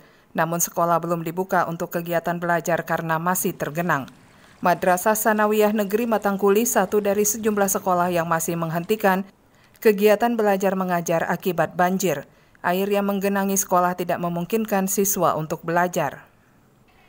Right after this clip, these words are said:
Selain sekolah, permukiman dan fasilitas umum lainnya juga masih terendam.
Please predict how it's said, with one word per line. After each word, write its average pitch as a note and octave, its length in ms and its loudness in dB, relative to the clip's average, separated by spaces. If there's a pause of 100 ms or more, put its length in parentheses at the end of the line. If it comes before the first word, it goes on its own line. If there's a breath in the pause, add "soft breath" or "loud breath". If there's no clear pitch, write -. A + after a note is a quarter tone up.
Selain G3 400 2
sekolah, G#3 400 2
permukiman A3+ 560 -2
dan G#3+ 240 0
fasilitas A3 560 0
umum G#3+ 240 0
lainnya F#3+ 400 0
juga F3 400 -2
masih E3 320 -4
terendam. F#3 480 0